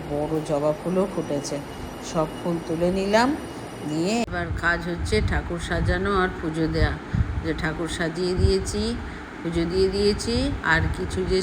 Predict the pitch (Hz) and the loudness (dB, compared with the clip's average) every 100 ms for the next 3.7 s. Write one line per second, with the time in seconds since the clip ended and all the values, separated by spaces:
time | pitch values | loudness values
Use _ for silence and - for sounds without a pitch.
0 | - 190 190 202 202 190 190 196 190 190 | 2 0 2 0 0 0 2 2 2 2
1 | 208 220 233 208 170 185 185 - 180 185 | 2 2 0 0 0 0 0 2 2 2
2 | 190 196 202 196 185 185 175 175 180 170 | 2 2 2 0 0 -4 -2 0 0 0
3 | 175 175 170 170 175 175 175 | 0 4 4 4 0 -2 -2